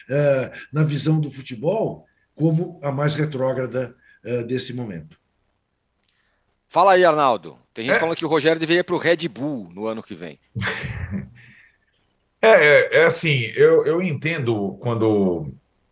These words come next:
Speaker 3: é, as questões políticas e estruturais, elas respingam no campo, mas essa é a realidade do São Paulo e é de outros clubes também, inclusive os que estão vencendo,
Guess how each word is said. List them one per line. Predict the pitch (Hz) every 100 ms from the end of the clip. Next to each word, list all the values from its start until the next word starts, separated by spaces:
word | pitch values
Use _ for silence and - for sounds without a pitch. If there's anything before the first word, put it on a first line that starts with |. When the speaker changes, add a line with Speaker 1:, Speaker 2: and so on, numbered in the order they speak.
| _ _
Speaker 3:
é, | 90 95
as | 98 98
questões | 127 110 - 120 117 107 98 -
políticas | 117 117 123 -
e | 110
estruturais, | - 123 117 113 117 113 101
elas | 107 110 101 95 - -
respingam | - 123 - - 135 123 117
no | 107
campo, | 98 131 135 95 92 - - -
mas | 117 120 117
essa | 143 170 202
é |
a |
realidade | 170 170 147 143 143
do | 131
São | 143 101
Paulo | 147 202
e |
é | 175
de | 165
outros | - 190 -
clubes | 190 156
também, | 160 120 131
inclusive | 131 143 127 160
os | 180
que | 185
estão | 180 180
vencendo, | 185 156 - 110 82 71